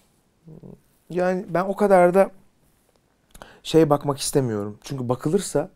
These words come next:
kötümser gerçekten de, e, bakılır. Oranın da sonu yoktur. Herkesi de içine çeker. Şimdi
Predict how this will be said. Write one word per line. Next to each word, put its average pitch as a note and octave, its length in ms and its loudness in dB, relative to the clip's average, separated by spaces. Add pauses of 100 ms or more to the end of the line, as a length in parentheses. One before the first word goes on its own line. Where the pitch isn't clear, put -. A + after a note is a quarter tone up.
(120)
kötümser B2+ 540 -10 (140)
gerçekten A2 640 -12
de, E3+ 120 -8 (760)
e, A2+ 40 -14 (760)
bakılır. - 480 -14 (340)
Oranın A2+ 320 -8
da C3 140 -6 (100)
sonu B2+ 260 -12
yoktur. C#3 460 -12 (540)
Herkesi A2+ 480 -16
de A#2 80 -14
içine - 340 -14 (200)
çeker. - 540 -20 (1000)
Şimdi G#2+ 340 -14